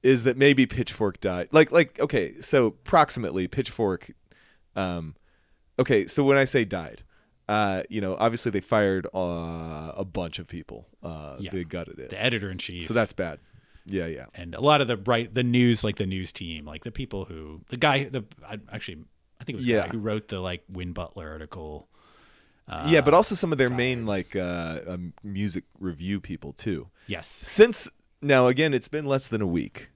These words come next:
Speaker 1: Uh, it's been, like, three or four publishing days.
Speaker 2: Mm-hmm.
Speaker 1: Um, since then, they haven't posted more than two reviews in a day.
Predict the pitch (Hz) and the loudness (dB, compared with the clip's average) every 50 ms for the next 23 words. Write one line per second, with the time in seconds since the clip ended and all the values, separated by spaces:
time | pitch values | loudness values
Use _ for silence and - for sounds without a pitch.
0 | _ _ - - 87 85 85 85 82 80 76 - - - 110 104 95 87 - - | _ _ -10 -6 -4 -4 -2 -2 -4 -4 -6 -6 -4 -4 -4 -2 -2 -6 -6 -10
1 | - - 101 101 95 92 - - 92 82 80 92 82 - 82 76 - - 78 71 | -12 -6 -4 -2 -2 -2 -2 -2 -2 -2 -2 -4 -6 -6 -6 -10 -10 -12 -16 -14
2 | 64 57 50 - - - _ _ - 101 110 98 107 98 87 80 80 80 104 101 | -16 -16 -16 -16 -18 -20 _ _ -10 -10 -8 -8 -8 -10 -12 -12 -12 -8 -4 -2
3 | 98 95 95 92 87 85 82 - _ _ _ _ _ - - - - 185 180 170 | -2 -2 -2 -4 -4 -6 -10 -14 _ _ _ _ _ -8 -2 0 2 2 2 2
4 | - 156 143 123 117 113 127 127 123 117 110 101 - 123 110 98 - - 98 90 | 4 2 4 4 4 4 4 4 4 2 0 -2 0 0 0 2 0 -2 -6 -6
5 | 95 92 92 85 87 82 80 - - 117 110 98 90 90 82 82 90 85 82 82 | -6 -6 -6 -6 -8 -10 -10 -8 -4 -2 -2 -2 -2 -4 -6 -6 -8 -8 -8 -10
6 | - 82 - 92 - - 85 78 - - - | -12 -12 -14 -10 -6 -4 -4 -4 -6 -10 -18